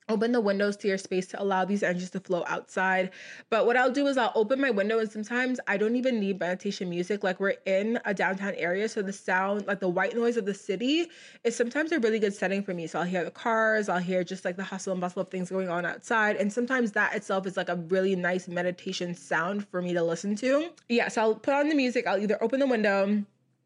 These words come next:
to hear the, the sounds from outside. And then I'll light my smudge stick. I use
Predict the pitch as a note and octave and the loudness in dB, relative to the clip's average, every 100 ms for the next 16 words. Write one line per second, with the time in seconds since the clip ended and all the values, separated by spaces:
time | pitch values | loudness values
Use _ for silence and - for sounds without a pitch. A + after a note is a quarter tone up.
0 | - - F#3+ G#3+ A3 G#3+ G#3 G#3 G#3 G#3+ | -20 -8 0 2 4 4 4 4 2 -2
1 | G#3 G#3 G3+ G#3 F3+ - A#3+ A#3+ G#3+ - | 0 0 0 0 -2 0 2 4 0 -4
2 | - - B3+ A#3+ A#3+ A#3 A#3 A3 G#3 G#3 | -16 -4 2 4 2 2 2 2 2 2
3 | C#4+ C4 B3 A3+ G#3 - - G3 F#3 G3+ | 0 0 2 2 2 -2 -8 -2 0 0
4 | - A3+ A3 F#3 G3+ G3+ A3 A3+ A#3 G#3 | 0 -2 0 0 2 2 2 2 0 -2